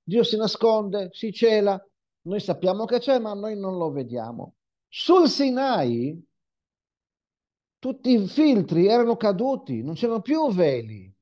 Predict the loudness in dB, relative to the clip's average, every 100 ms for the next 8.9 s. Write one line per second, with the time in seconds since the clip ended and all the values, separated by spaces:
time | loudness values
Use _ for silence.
0 | _ _ _ -10 -2 2 2 2 0 2
1 | 2 0 -2 -4 -4 -4 -6 -10 -14 -14
2 | -18 _ _ -4 -4 -4 0 4 4 2
3 | -10 _ _ _ -16 -10 -2 0 2 2
4 | 0 2 2 2 -2 -10 _ _ _ _
5 | _ _ _ _ -8 -8 -6 0 2 0
6 | -4 0 4 4 0 -4 -6 -4 -4 -4
7 | -4 -6 -4 -2 -2 -2 -6 -8 -6 -6
8 | -8 -8 -6 -6 -6 -6 -6 -8 -14